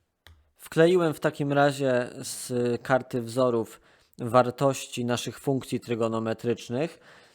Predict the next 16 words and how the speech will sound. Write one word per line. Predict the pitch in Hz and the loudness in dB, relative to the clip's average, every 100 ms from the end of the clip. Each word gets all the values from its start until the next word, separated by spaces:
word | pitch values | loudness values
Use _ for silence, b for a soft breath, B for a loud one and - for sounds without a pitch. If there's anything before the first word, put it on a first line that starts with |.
| b | b
tak | - 139 | 2 2
żebyśmy | 127 135 120 123 131 127 | 4 0 0 -4 -2 -2
mieli | 131 127 123 | 0 0 0
ten | 135 131 123 | 0 2 2
wycinek, | 135 - 160 135 123 | 0 0 0 0 -4
który | - - 127 127 | -8 -4 0 0
nam | 123 120 | 0 0
tu | 127 | 0
będzie | 120 117 117 | 0 0 0
pasował. | 117 - 110 110 165 | -2 0 0 2 2
Szukamy | - 139 175 196 | 0 0 0 0
sinusa | - - 139 151 156 - 131 127 175 B B B | -4 -2 0 0 0 -2 0 2 0 B B B
alfy | 123 123 117 - 170 | 4 4 4 0 2
równego | 165 139 151 147 | 2 2 0 2
jednej | 143 147 139 143 139 135 | 4 4 2 0 0 -2
czwartej, | - - 101 95 - 87 | -4 0 0 -2 -6 -6